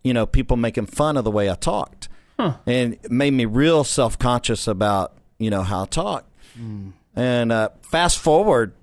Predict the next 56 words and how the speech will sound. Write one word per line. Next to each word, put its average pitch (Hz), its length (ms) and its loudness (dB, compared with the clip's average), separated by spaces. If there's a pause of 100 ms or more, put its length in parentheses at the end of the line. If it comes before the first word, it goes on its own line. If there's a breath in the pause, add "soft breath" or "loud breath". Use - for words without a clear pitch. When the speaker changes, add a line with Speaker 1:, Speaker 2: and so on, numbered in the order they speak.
Speaker 1:
you 123 160 0
know, 110 280 2 (260)
up 127 240 0
to, 120 340 0
I, 123 260 0
I 127 100 0
would 127 120 -2
say 131 100 2
about 110 280 -2
two 131 140 0
years 120 340 -2
ago, 101 400 -2 (140)
I 101 100 -2
had 107 220 -2 (360)
one 120 300 0
of 113 60 -2
the, 120 200 0
one 127 280 0
of 180 60 -2
those 156 180 2
same 160 360 0
guys 139 520 0
that, 117 300 0
you 127 120 -2
know, 113 140 2
I 110 40 0
grew 117 220 0
up - 160 -2
with 123 220 0
that 113 100 0
would 110 140 -2
make 113 180 -2
fun 139 300 -2
of 110 120 -2
the 117 80 0
way 104 140 0
I - 60 -2
talk 160 280 -4
said, 110 300 -2 (180)
he 123 160 -2
would 110 140 -4
say, 113 220 -2 (400 loud breath)
"Dude, 139 260 2 (140)
I 139 140 2
don't 160 180 0
miss 131 280 0
a 117 60 0
single 120 380 -2
show. 113 300 0
I 107 40 0
listen 107 340 -4
to 120 120 -2
you 104 140 -2
every 98 340 -4
day." 87 300 -4 (140)
<laughs> 196 100 2